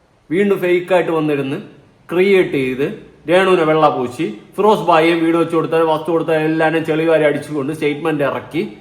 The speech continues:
വീണ്ടും ലൈം ലൈറ്റിൽ ചർച്ചാ വിഷയമാകാൻ വേണ്ടിയിട്ട് വന്ന് നിൽക്കുന്ന ഇങ്ങനെ ഉളുപ്പില്ലാത്ത, നന്ദിയില്ലാത്ത, നന്ദി കെട്ട വർഗ്ഗങ്ങൾ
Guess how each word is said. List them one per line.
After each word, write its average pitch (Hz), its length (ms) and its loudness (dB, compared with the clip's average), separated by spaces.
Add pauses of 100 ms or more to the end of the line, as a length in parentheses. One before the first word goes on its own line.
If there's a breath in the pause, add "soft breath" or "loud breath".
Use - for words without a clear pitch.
(200 loud breath)
വീണ്ടും 175 320 2
ലൈം 165 300 4
ലൈറ്റിൽ 160 260 2
ചർച്ചാ 151 360 2
വിഷയമാകാൻ 143 460 0
വേണ്ടിയിട്ട് 139 500 -4 (180 loud breath)
വന്ന് 185 240 2
നിൽക്കുന്ന 170 260 0
ഇങ്ങനെ 196 320 0
ഉളുപ്പില്ലാത്ത, 170 840 4
നന്ദിയില്ലാത്ത, 160 1000 0
നന്ദി 180 420 -2
കെട്ട 165 160 0
വർഗ്ഗങ്ങൾ 139 600 -2